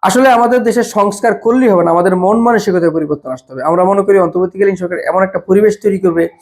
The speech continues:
যেখানে রাজনৈতিক নেতাকর্মীদের, যারা নীতি নির্ধারক আছেন, যারা দেশটাকে পরিচালনা করবেন, তাদের মন মানসিকতা এমনভাবে পরিবর্তন হবে যার তারা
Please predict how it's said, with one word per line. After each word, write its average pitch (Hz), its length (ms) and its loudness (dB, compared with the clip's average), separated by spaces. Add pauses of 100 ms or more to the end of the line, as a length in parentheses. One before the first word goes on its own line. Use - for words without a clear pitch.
(640)
যেখানে 226 220 4
রাজনৈতিক 214 640 2
নেতাকর্মীদের, 202 640 0
যারা 175 220 2
নীতি 180 240 0
নির্ধারক 196 400 0
আছেন, 185 320 -4
যারা 165 220 0
দেশটাকে 165 400 -6
পরিচালনা 180 460 -2
করবেন, 175 280 -2
তাদের 175 320 0 (160)
মন 180 180 -2
মানসিকতা 190 400 0
এমনভাবে 220 340 4
পরিবর্তন 196 400 0
হবে 185 140 0
যার 165 240 0
তারা 170 200 0